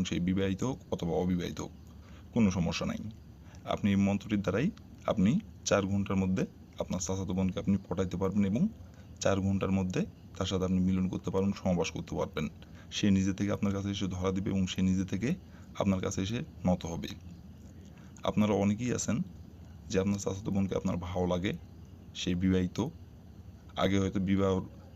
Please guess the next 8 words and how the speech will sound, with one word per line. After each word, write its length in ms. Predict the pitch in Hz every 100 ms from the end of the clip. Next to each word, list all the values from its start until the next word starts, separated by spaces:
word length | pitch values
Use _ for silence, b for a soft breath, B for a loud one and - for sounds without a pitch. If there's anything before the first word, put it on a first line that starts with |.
| -
হওয়ার 200 | 92 92
আগে 180 | 92 98
আপনি 180 | 95 98
তার 180 | 92 92 -
সঙ্গে 200 | 92 92 - - -
কথাবার্তা 400 | 87 90 - 90
বলছেন 300 | 87 85 85
এবং 160 | 87